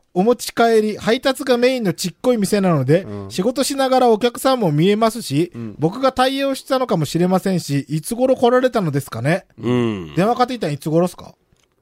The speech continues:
Speaker 3: 電話かかったんは、
Speaker 1: 全然思い出せませんって書いてある。
Speaker 3: ついこの間。
Speaker 2: うん。
Speaker 1: 行ったのはそれより前。
Speaker 3: 前ってこと。
Speaker 2: うん。
Speaker 1: あー、じゃあいつかはわからんのか。
Speaker 3: うん。
Speaker 1: 二月、梅の花が咲く頃は、日本一の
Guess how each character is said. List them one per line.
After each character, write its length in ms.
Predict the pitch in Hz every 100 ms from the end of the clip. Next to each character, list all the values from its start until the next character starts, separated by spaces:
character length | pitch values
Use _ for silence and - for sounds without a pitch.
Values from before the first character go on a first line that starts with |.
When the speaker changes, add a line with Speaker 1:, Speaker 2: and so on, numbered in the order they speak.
| _ -
Speaker 3:
電 260 | 202 233 196
話 120 | 311
か 120 | 208
か 40 | 311
っ 20 |
た 0 |
ん 40 |
は、 60 | -
Speaker 1:
全 0 |
然 0 |
思 40 |
い 40 | 294
出 100 | 269
せ 60 |
ま 220 | 294 285 165
せ 60 |
ん 40 | 139
っ 20 |
て 80 | 110
書 100 | 104
い 40 |
て 60 | 92
あ 20 |
る。 80 | 95 _ - _ _ _
Speaker 3:
つ 200 | - 226 185
い 60 |
こ 120 | 147
の 80 | 143
間。 360 | 123 98 82 - _ _ _ -
Speaker 2:
う 80 | 107
ん。 160 | 85 65 _ _ _ -
Speaker 1:
行 120 | 202
っ 40 | -
た 120 | 302
の 80 | 285
は 80 |
そ 140 | 247 190
れ 60 |
よ 60 | 175
り 80 | 135
前。 220 | 113 92
Speaker 3:
前 280 | 175 156 104
っ 20 |
て 100 | -
こ 100 | 104
と。 120 | 98
Speaker 2:
う 20 |
ん。 120 | 90 90
Speaker 1:
あ 400 | 123 123 117 110
ー、 40 |
じ 80 | 110
ゃ 60 | 120
あ 40 |
い 120 | 113
つ 80 | 135
か 120 | -
は 80 | 147
わ 80 | 110
か 120 | -
ら 80 | 127
ん 40 | 110
の 80 |
か。 120 | - 170
Speaker 3:
う 20 |
ん。 320 | 156 104 73 _ _ _ _ _ -
Speaker 1:
二 160 | 208
月、 260 | 262 - 156
梅 240 | 143 214
の 140 | 269 247
花 240 | 262 262
が 80 | 240
咲 240 | 240 226
く 20 |
頃 240 | 226 233 208
は、 180 | 156 135
日 120 | 147
本 300 | 170 262 254
一 240 | 220 196
の 300 | 151 180 220